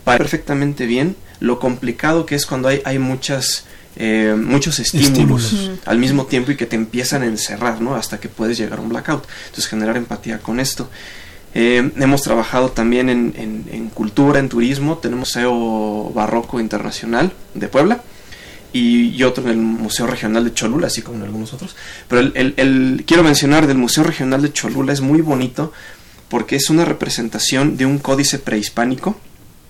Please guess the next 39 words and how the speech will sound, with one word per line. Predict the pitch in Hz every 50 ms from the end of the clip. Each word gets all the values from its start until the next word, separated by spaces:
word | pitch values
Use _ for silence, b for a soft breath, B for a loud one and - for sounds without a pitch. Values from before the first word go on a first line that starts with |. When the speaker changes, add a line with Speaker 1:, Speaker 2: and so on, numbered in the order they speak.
| - - - - - - - - - - - -
Speaker 1:
que | - 113 107 110 110 107 107 107 -
tiene, | - 139 156 165 143
tiene | - - 208 208 170
toda | - 165 175
una | 165 156 123 113
historia | 104 - - 127 139 151 117 123 117
y, | 110 107 110
y | - - 113 113 120
es, | 131 131 - B B B B B B
es | 139 - -
un | 147 135
poco | 151 143 139 143 139
polémico | - 104 104 127 135 135 123 110 - 104
porque | 110 110 104 - - 107 - 208 - B B B B B B B -
parte | - 117 131 131 - 151
del, | 131 127 120 - 113
del, | - 113 107 107 104 104
del | 107 107 - -
códice, | - 123 131 131 - - 147 143 -
ah, | - 110
está | 110 - - - 123
en | 123 131
Guatemala | 127 117 110 - 110 107 131 151 165 175 175 170 160 143
y | -
parte | - - 113 - -
está | - - 117
en | 123 131
México, | 147 165 170 160 170 151 -
entonces | 110 110 120 120 120
Guatemala | 110 180 - - - 170 170 117 117
lo | 110 107
reclama | 104 - 117 113 113 113
como | - 120 131 139
suyo, | - - 190 190 180 170 160
México | - - - 120 - -
no | 123 135
quiere | 135 220 - 101 - -
y |
bueno. | 104 - - 185 214